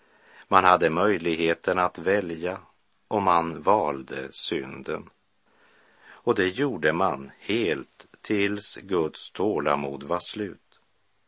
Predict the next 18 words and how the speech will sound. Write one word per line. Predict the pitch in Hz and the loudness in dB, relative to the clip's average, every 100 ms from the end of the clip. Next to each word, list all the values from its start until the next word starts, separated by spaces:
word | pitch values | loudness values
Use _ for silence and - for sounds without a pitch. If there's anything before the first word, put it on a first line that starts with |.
| _ _ - | _ _ -16
Genom | - 110 107 107 | 0 2 4 2
sina | 95 95 92 | 0 2 2
hårda | 104 113 98 90 95 | 2 2 2 4 4
och | 104 98 | 4 2
obotfärdiga | 117 107 87 78 - - 78 78 78 78 82 | -2 -2 -2 -4 -4 2 4 4 2 0 0
hjärtan | 82 95 95 _ - 85 85 90 - | 4 2 0 _ -2 -2 -2 -6 -16
samlade | - 117 104 90 87 85 | 0 6 6 6 2 2
de | 85 87 | 0 -2
på | - 76 76 | -2 -4 -4
sig | - 78 78 | -2 -2 -2
vrede | 78 82 107 73 69 71 85 69 - | -4 -4 -4 -6 -10 -8 -8 -8 -10
till | 85 69 | -8 -6
vredens | 80 90 87 71 76 78 - | -4 -4 -4 -6 -8 -8 -8
dag, | 87 87 90 - _ _ _ _ _ _ _ _ | -6 -6 -10 -16 _ _ _ _ _ _ _ _
när | 85 80 | -4 -2
Guds | 76 104 113 - - - | 2 2 2 -2 -16 -20
rättfärdiga | - 98 107 - - 76 85 90 85 85 101 101 - | -8 -2 -2 -2 -6 2 4 4 0 -2 -2 -2 -4
dom | 127 101 73 67 69 | -2 -2 -4 -10 -14